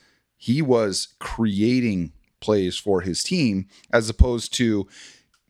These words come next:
what felt like he was just kind of reacting or trying to keep everything together when he was in Seattle.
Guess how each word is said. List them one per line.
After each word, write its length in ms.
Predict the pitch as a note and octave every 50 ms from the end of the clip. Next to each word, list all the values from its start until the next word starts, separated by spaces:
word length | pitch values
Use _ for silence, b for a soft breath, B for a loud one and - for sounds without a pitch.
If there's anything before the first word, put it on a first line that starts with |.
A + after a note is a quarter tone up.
| _ -
what 200 | - D3+ D3 -
felt 180 | F#3+ G3+ -
like 140 | D#3 D3+ D3+
he 60 | D3
was 140 | C3+ B2 A2+
just 180 | - C#3+ - -
kind 220 | C#3 D3+ D#3 D3
of 200 | C3+ A#2 G2+ F2+
reacting 500 | G#2 A2+ A#2 A#2+ B2 D3+ - - D3+ C3
or 60 | A2+ G#2
trying 200 | - C#3+ C#3+ C3
to 60 | G#2+
keep 240 | - - C3 A2 B2+
everything 340 | B2+ A#2+ A#2+ A2+ A#2+ A2
together 480 | G2 G2+ F2+ A2+ A#2 A2 G2+ F2 D#2 - - _ _ -
when 120 | B2 A#2
he 120 | A#2 A#2
was 140 | A2+ G#2+ G2+
in 100 | A2 G2+
Seattle. 460 | G2 - G#2+ G2 F#2+ F2+ D2 - b